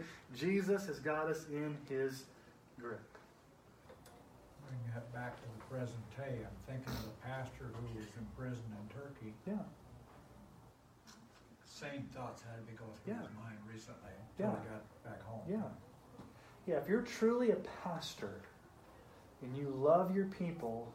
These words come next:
Speaker 1: and you have a shepherd's heart, not only are you burdened for yourself,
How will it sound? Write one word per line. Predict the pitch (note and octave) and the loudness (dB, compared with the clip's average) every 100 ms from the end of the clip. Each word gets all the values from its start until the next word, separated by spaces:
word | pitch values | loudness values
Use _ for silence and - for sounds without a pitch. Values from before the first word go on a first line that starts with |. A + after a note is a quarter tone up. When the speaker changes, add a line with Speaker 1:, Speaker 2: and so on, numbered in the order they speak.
| - C3+ | -10 -8
Speaker 1:
and | C3+ | -4
you | C3+ | -2
have | B2+ | -2
a | |
shepherd's | B2+ D3+ C#3+ D3+ - | 0 0 0 -2 -6
heart, | - D#3 A#2 A2+ - - - - - - - - - - - - D#3+ | 6 6 6 0 -8 -12 -14 -18 -18 -18 -18 -18 -18 -18 -20 -16 -4
not | D#3 D#3 D3+ | 0 2 4
only | D#3 F3+ A3 A3 | 4 6 8 8
are | D#3 D3 | 6 2
you | C#3+ | 0
burdened | C3 C3+ C#3+ D#3 D3 | 0 6 8 8 2
for | - C3 | 0 0
yourself, | A#2+ A2 - - - F#3 - | 0 -2 -4 -8 0 2 2